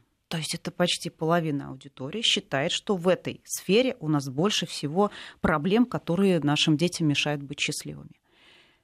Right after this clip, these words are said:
Но когда я посмотрела на график будущего, где мы попросили их предположить, где будет больше проблем в будущем в отношении, где де-, для де-, что де-, детям будет, э, мешать быть счастливыми,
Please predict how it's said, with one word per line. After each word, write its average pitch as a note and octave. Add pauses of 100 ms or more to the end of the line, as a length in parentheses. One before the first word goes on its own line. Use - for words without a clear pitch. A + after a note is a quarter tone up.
(120)
Но D#3
когда D#3+
я E3
посмотрела D#3+
на D3
график D3
будущего, F3+ (720)
где D3 (640)
мы F3
попросили F3
их F#3
предположить, F3
где E3+
будет E3+
больше E3+
проблем E3
в D#3+
будущем E3+ (320)
в -
отношении, C#3+
где D3
де-, D3
для D#3
де-, D3+
что -
де-, D3+
детям D3
будет, C#3
э, C#3
мешать D#3
быть C3+
счастливыми, C3+